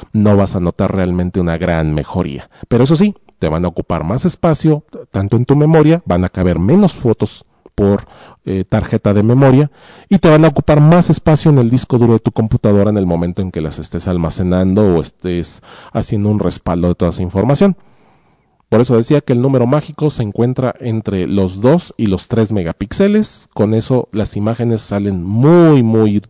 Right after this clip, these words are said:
a-, aceptables y muy decentes. Entonces, bueno, las cámaras se están haciendo más baratas, no traen mejores funciones. Normalmente las cámaras de bolsillo, las de apunta y dispara, eh, te quitan mucha flexibilidad. Son un traje a la medida para los que no son muy conocedores de fotografía,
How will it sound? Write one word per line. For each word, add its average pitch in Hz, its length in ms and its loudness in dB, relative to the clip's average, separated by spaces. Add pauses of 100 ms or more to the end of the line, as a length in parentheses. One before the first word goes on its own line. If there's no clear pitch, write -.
a-, 101 200 -8
aceptables 101 600 -4
y 98 60 -6
muy 98 200 0
decentes. 95 540 -2 (520)
Entonces, 214 500 0 (480)
bueno, 240 240 2
las 135 160 0
cámaras 196 300 2
se 180 60 2
están 165 180 0
haciendo 135 280 2
más 143 200 4
baratas, 220 600 0 (360)
no 151 240 4
traen 135 280 2
mejores 113 380 0
funciones. 170 520 2
Normalmente 190 500 2
las 135 160 -2
cámaras 151 340 0
de 107 80 2
bolsillo, 107 540 0
las 101 200 -2
de 90 240 -2
apunta 131 440 0
y 110 40 0
dispara, 110 540 -4 (500)
eh, 123 520 -4 (420)
te 127 100 -2
quitan 202 380 0
mucha 160 260 2
flexibilidad. 170 640 0
Son 196 400 2
un 175 140 4
traje 160 260 -2
a 165 40 0
la 139 120 2
medida 117 320 0
para 104 300 -2
los 95 200 -2
que 98 140 -4
no 101 240 2
son 95 260 -2
muy 95 200 0
conocedores 82 580 -4
de 87 80 -8
fotografía, 110 560 -2